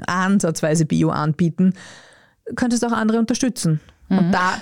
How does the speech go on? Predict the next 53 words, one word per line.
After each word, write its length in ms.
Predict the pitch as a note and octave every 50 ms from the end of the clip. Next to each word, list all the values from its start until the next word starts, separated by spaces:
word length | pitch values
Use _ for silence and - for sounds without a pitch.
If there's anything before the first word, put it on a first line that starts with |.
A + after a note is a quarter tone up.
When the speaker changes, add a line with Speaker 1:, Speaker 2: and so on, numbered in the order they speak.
| -
Speaker 1:
die 60 | - B3
nachhaltigen 420 | A3+ A3+ B3 C4 D#4+ C#4+ D4+ C4
Kollektionen 500 | C4 C#4 C4 C#4 - - B3 A#3+ B3 C#4
von 140 | A3+ - A#3
den 80 | A#3
Großen, 460 | B3 - G3+ G3 A3+ B3 - - A#3 G#3+
das 100 | A3 -
finde 160 | - A3+ G#3
ich 120 | G#3 -
ganz 220 | - D#3+ D#3 E3 -
schwierig. 440 | - F3+ E3+ D#3+ E3 D#3+ - - _ _ -
Speaker 2:
Aber 160 | - F3+ F#3+
kann 280 | F#3+ - F#3 F#3 G#3+ B3
ich 160 | - A#3+ -
denn 160 | A#3+ A3 G3
als 100 | F3 G3
Verbraucherin 800 | - G3+ D3+ D#3 F3 F3+ G#3+ G#3 G#3+ G3+ G3 G3 F#3+ F3+ D#3+ D#3
wirklich 320 | E3+ G3 G#3 A3 G#3 -
was 140 | G3+ G3 -
verändern? 480 | - G#3 - E3 E3 E3+ E3 D#3 D#3+ D#3
Also 180 | - F3 E3
da 120 | F#3+ F#3+ F3+
gehen 180 | D#3+ G#3+ G#3+
ja 80 | G#3+ G3+
die 80 | F#3 G3
Meinungen 340 | F#3 F3+ F#3+ G3+ G3 G3
auch 320 | G3 - F3+ F#3 F3 - -
sehr 240 | E3+ F3 F#3+ F#3+ F#3
stark 220 | - G3 F3+ -
auseinander. 600 | - E3+ - F3+ E3 D#3 D#3 D#3 D3+ D3+ D3+ D#3 _ _ _ - -
Speaker 1:
Ich 200 | - B3+ B3 -
bin 120 | C4+ B3+
selbst 480 | A#3 - G3+ G3+ A#3+ D#4 D4 - - -
früher 360 | - - A#3 B3 C4+ C4 C4
jahrelang 920 | B3 G3+ F#3+ F3+ G3+ B3 A#3+ G#3+ G3 F#3+ F3 D#3+ E3+ F#3+ G#3+ A#3 B3 A#3+
durch 160 | A#3+ A#3 G#3 -
die 120 | - G#3+
Gegend 300 | - G3 G3 A#3 A#3 A3
gegangen 440 | - A3 - E3 - F#3+ G#3+ A3 G#3+
mit 140 | G#3 G#3 -
dem 100 | G#3+ G#3
Spruch, 340 | - - - G#3 G#3+ -
mit 160 | - G#3+ G#3 -
deiner 200 | E3 F3+ G3 G3
Geldbörse 1000 | - D#3 F3 G3 - - F3+ F3 F#3 F#3+ G3 G#3 G#3 G3+ G3+ G3+ G3+ - A#1+ -
hast 240 | G3 F#3+ G3 - -
du 40 | A3
die 120 | F#3+ G3+
Macht, 340 | F#3+ F3 F#3 A3 - - -
weil 140 | G3 F#3+ F#3
du 80 | - G#3
kannst 260 | - A3 G3+ - -
bestimmen, 680 | - G3 - - - A3 G#3+ A3 A3+ A3+ A3 A3+ A3